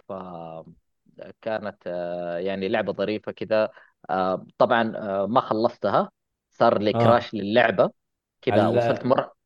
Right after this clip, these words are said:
Speaker 1: مرحلة
Speaker 2: إيه.
Speaker 1: بعيدة كذا، صار لي طفت اللعبة، فالتخزينة
Speaker 2: أوف.
Speaker 1: شبه،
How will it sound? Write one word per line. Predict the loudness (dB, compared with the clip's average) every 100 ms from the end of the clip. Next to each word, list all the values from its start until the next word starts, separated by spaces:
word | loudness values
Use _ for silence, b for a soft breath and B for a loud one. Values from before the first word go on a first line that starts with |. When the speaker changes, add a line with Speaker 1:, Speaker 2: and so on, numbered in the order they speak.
| _ _ 0
Speaker 1:
مرحلة | 4 4 4 2
Speaker 2:
إيه. | 2
Speaker 1:
بعيدة | 2 -2
كذا، | -4 -4 -6 -6 0
صار | 0
لي | 2 0 -2 _ -6
طفت | -4 -4
اللعبة، | -6 -6 -8 -10 -16 _ _ _
فالتخزينة | -2 -2 0 0 2 4 4
Speaker 2:
أوف. |
Speaker 1:
شبه، | 2 4 2